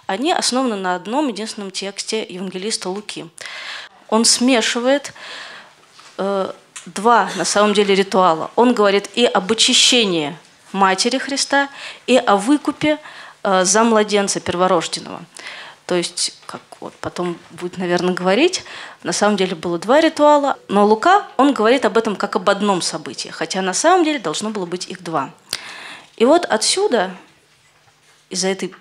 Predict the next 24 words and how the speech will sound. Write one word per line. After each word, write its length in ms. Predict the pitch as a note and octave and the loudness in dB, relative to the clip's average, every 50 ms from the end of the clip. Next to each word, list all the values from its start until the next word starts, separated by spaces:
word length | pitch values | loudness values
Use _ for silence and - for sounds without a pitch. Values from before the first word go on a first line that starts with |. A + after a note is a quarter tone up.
| _ _ _ | _ _ _
путаницы 720 | - - F#3+ G#3 B3 C4 B3 B3+ B3 A#3+ A3+ A3+ - G#3+ - | -16 -12 -10 -6 -6 -6 -6 -4 -4 -4 -2 -2 -4 -4 -4
или 180 | - G3 G3+ | -4 -6 -6
сознательного 720 | F#3+ - F#3+ F#3 F3+ F#3 F#3 G3 A3 - - A#3+ A#3 A3 G#3+ | -4 -2 -2 -2 -2 -2 0 0 0 0 0 0 0 -2 -2
какого-то 440 | G#3+ - - - G3+ G3 F#3+ F#3+ F3+ | -4 -6 -4 -4 -4 -4 -2 -4 -6
смешения, 640 | - - F#3+ F#3+ - - F#3+ F#3+ G3 F#3 F3+ E3+ F3 - - - - - - - - - - - - _ - | -4 -4 -2 -2 -2 0 0 -2 -2 -2 -4 -6 -6 -8 -12 -18 -16 -14 -14 -12 -14 -14 -16 -18 -20 _ -10
э, 480 | F#3+ G3 G3 G3 F#3+ F#3+ F#3+ F#3+ G#3+ - - _ _ _ _ _ _ _ - - | -8 -6 -4 -2 -2 0 0 -2 -2 -6 -10 _ _ _ _ _ _ _ -14 -14
идёт, 460 | G#3+ F#3+ - - - A4 G#4+ - - - - - - - _ - | -8 -2 2 4 4 2 2 -2 -10 -12 -18 -20 -20 -20 _ -8
на 80 | B3 | -6
самом 300 | - - C#4+ D#4 D4+ C4+ | -4 0 0 2 2 2
деле, 180 | A#3+ B3+ A#3 A#3 | 2 0 -2 -2
тонкое 560 | - - - D#4+ F#4 G4 F#4 F#4 - C4+ B3+ | -6 -2 2 2 2 2 2 0 0 0 0
некоторое 500 | B3 A#3 B3+ B3+ - - - A3 G#3+ A3 | 0 0 -2 -4 -4 -6 -4 -2 -2 -2
разделение. 760 | G#3+ A3 G#3+ G3 A3+ A#3 A3 A3+ G3+ F3 E3 D3 A2+ F2 - - - - - | -2 -2 -4 -6 -6 -2 0 0 0 0 -2 -4 -8 -10 -12 -14 -8 0 0
Очень 360 | D#4+ F4 - - A#3 G#3 G3+ | 2 2 2 2 0 0 2
рано, 460 | F#3+ F#3 F#3 F#3 G3 A3 B3 C4+ C4+ - _ - - - - - - - - - - _ _ _ _ _ _ _ _ _ _ - | 2 2 2 2 2 0 -2 -2 -4 -8 _ -20 -18 -18 -18 -18 -18 -20 -20 -20 -20 _ _ _ _ _ _ _ _ _ _ -12
э, 360 | - G3+ G3+ G3+ F#3+ G3+ - - - _ - | -10 -8 -6 -4 -4 -6 -6 -10 -12 _ -4
есть 220 | G3 A3+ - - | -2 0 2 0
свидетельство 640 | - F3 F#3 E3+ F#3+ A3+ - B3 A#3+ - - G3 F#3 | 0 -2 -2 -2 -2 -2 -2 -2 -4 -4 -2 -2 -2
о 40 | F#3 | 0
том, 200 | - A#3+ C#4+ C#4 | 0 0 0 0
что 280 | - - - G3+ G#3+ | -2 -4 -2 -2 -2
п-, 280 | A3 A3 - F#3 F3+ - - | -4 -4 -8 -10 -10 -10 -10
м, 400 | F#3+ F#3+ F#3+ F#3 F#3 F#3 F#3 F#3 - - - - - - - | -8 -6 -6 -4 -6 -6 -8 -10 -12 -16 -20 -20 -20 -16 -8
праздновали 760 | - - G3 F#3+ F#3 F3+ F#3 F#3 F3+ F3+ G3+ G#3 B3+ D4 | -4 0 2 2 2 0 -2 -4 -4 -2 -2 0 0 -2